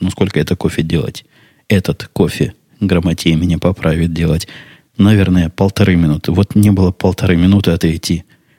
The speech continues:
А от станка заливал пеной разные пожары, которые возникали. Но дела, обычные дела рабочие, ничего особо в этом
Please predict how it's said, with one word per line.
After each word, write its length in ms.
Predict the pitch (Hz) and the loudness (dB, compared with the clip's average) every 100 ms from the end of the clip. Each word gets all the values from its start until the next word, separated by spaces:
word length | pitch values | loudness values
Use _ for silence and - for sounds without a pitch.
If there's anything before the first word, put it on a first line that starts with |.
| _ - | _ -14
А 240 | - 87 | -6 -4
от 80 | 80 | -4
станка 580 | - - 90 95 131 139 | -4 -4 -4 -2 0 2
заливал 560 | 95 87 90 98 101 - _ _ _ _ - | 2 2 2 4 2 -2 _ _ _ _ -4
пеной 500 | 101 95 95 90 _ _ | 0 2 2 -2 _ _
разные 480 | - 90 90 87 87 | -4 0 0 0 -2
пожары, 560 | - 104 90 87 82 - _ _ _ _ _ _ - | 0 -2 2 0 0 -4 _ _ _ _ _ _ -4
которые 480 | 85 80 85 90 | -4 0 0 2
возникали. 760 | 85 90 87 90 - 80 73 80 - _ _ _ - | 2 2 2 0 0 -4 -4 -8 -14 _ _ _ 0
Но 120 | 170 | 2
дела, 540 | 117 104 101 92 90 - | 2 2 4 2 -2 -4
обычные 500 | 87 95 101 - 92 | -2 -2 0 0 2
дела 220 | 90 87 | 2 2
рабочие, 480 | 85 98 147 - 82 | 0 0 0 0 -2
ничего 420 | 85 92 92 78 _ _ _ _ _ - - | -2 0 0 -2 _ _ _ _ _ -14 -8
особо 440 | 76 - 95 87 | -8 -2 -2 0
в 100 | 85 | -2
этом 320 | 80 82 85 | 0 -2 -2